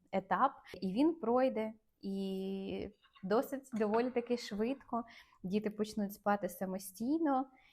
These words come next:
і це також просто треба перетерпіти. Тож, що я можу сказати? Що матусі, у яких діти так само погано сплять вночі, вдень, взагалі не сплять, єдине, що я можу вам порадити, це триматися.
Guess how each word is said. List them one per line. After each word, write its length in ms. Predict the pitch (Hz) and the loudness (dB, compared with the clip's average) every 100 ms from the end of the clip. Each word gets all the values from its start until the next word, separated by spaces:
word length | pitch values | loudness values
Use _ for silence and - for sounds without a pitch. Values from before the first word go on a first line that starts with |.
| _ | _
і 120 | 233 | -4
це 140 | 214 240 | 2 0
також 340 | 226 269 320 | 4 4 4
просто 340 | - 233 - 202 | 2 -4 -4 -4
треба 360 | - 220 202 | 0 2 2
перетерпіти. 1000 | 202 233 269 254 202 208 - 156 - 196 - _ | 2 4 4 2 -2 -4 -8 -6 -6 -6 -12 _
Тож, 220 | - 370 381 - - - - - - - | 10 10 10 6 8 6 4 -10 -14 -14
що 240 | - 359 403 | 0 4 6
я 100 | 269 | 6
можу 280 | 233 226 214 | 6 2 -2
сказати? 520 | - 208 190 185 175 | -2 0 2 0 -6
Що 520 | - 202 202 196 190 - | -2 4 6 4 0 0
матусі, 680 | 220 220 302 349 - 233 226 - - | 0 2 0 0 -2 -4 -4 -8 -6
у 100 | 202 | 0
яких 680 | 202 202 240 262 269 - - | 0 2 2 0 0 -12 -16
діти 480 | 170 208 240 - 202 - | -6 -2 -2 -4 -6 -6
так 140 | 185 | -6
само 320 | - 254 285 | -2 2 2
погано 420 | 269 208 202 202 202 | 2 -2 0 -2 -4
сплять 340 | - 180 180 | -4 -4 -2
вночі, 680 | 208 277 - 226 233 233 240 | -2 -2 -4 -4 -4 -4 -8
вдень, 580 | 180 170 185 208 208 214 - - - - | -10 -4 -2 0 -2 -4 -8 -20 -20 -6
взагалі 580 | 196 208 254 269 220 247 | 0 2 2 2 2 2
не 140 | 233 | 2
сплять, 580 | 226 - 220 214 208 208 - - - - - - | -2 -4 2 4 4 2 -14 -20 -20 -20 -16 0
єдине, 420 | 220 240 349 311 | 4 6 6 6
що 160 | - | 4
я 140 | 233 220 | 2 4
можу 320 | 220 233 202 | 4 4 2
вам 200 | 208 185 | 0 0
порадити, 560 | 175 202 262 254 - 196 | 2 6 4 2 -4 0
це 180 | 220 | 0
триматися. 840 | 214 214 185 175 - 175 - - | 0 -4 -4 -4 -6 -12 -10 -10